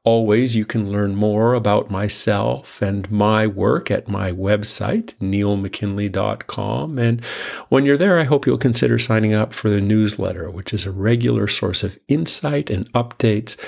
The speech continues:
as well as a reminder of the role that meditation might play in our lives. Until next time, take care.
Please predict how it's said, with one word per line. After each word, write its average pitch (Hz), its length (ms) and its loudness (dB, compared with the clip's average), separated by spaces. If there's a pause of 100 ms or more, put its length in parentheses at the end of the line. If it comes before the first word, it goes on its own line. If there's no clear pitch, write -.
(340)
as 120 240 2
well 117 560 2
as 95 140 0
a 98 60 0
reminder 98 920 2 (560)
of 98 140 -4
the 98 80 0
role 101 440 2
that 104 180 -8
meditation 98 880 -2 (440)
might 92 480 0
play 92 560 0
in 101 140 -2
our 87 160 0
lives. 90 480 -2 (1600)
Until 98 280 -2
next 120 260 -2
time, 127 320 0
take - 240 -10
care. 120 420 0